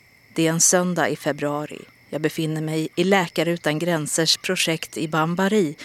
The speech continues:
en liten stad i Centralafrikanska republiken. Jag har sagt till mina teammedlemmar att jag tänkt ha sovmorgon. Det är nämligen inte bara söndag,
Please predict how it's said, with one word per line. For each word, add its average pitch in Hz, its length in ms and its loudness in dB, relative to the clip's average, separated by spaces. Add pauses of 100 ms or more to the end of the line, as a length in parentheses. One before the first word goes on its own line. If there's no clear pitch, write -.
(280)
en 180 160 2
liten 208 240 2
stad 202 360 4
i 151 40 2
Centralafrikanska 160 1120 0
republiken. 185 720 -2 (640)
Jag 165 120 2
har 160 100 4
sagt - 320 -2
till 175 100 -4
mina 160 220 -2
teammedlemmar 196 880 2 (420)
att 185 200 0
jag 196 100 -2
tänkt 208 260 -2
ha 202 100 0
sovmorgon. 226 800 0 (580)
Det 151 80 0
är 156 40 0
nämligen 156 500 -2
inte 165 220 -2
bara 170 240 2
söndag, 190 540 2